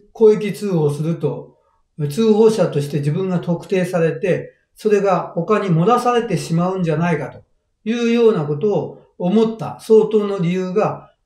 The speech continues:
あ、あったということは状況的に、えー、あらかじめ、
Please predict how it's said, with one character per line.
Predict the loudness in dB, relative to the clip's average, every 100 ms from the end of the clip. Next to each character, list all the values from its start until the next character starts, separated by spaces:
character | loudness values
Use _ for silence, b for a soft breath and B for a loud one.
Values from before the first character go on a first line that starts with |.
| -8
あ、 | -6 -4 -4
あ | -4
っ | -2
た | -4
と | -2
い | -2
う | -2
こ | -4
と | -4
は | -4 -2
状 | 4 4 4
況 | 4 2 2
的 | -2 -4 -4
に、 | -2 -2 -2 -6 _ _ _
え | -6 -4 -6 -8
ー、 | -2
あ |
ら | -2
か | 0 0
じ | 0
め、 | 0 -4